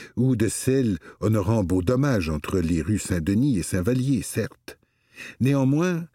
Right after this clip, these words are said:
Tennis Montréal voulait profiter de la richesse culturelle et artistique de la métropole pour embellir certaines écoles,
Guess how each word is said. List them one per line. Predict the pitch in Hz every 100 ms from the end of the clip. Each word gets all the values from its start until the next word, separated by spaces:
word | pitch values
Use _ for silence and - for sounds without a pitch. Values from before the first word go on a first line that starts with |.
| _ _ _ _
Tennis | - 151 190 -
Montréal | 113 101 104 107 123
voulait | 95 95 92 90
profiter | 110 101 101 - 139
de | 85
la | 80
richesse | 87 - 107
culturelle | - 107 - 117 113 95
et | 78
artistique | 73 - 95 - 120 85
de | 82
la | 73
métropole | 101 131 107 - 95 117 - - - -
pour | 120 110
embellir | 160 139 123 123 127
certaines | - - - 117 92
écoles, | 92 - 123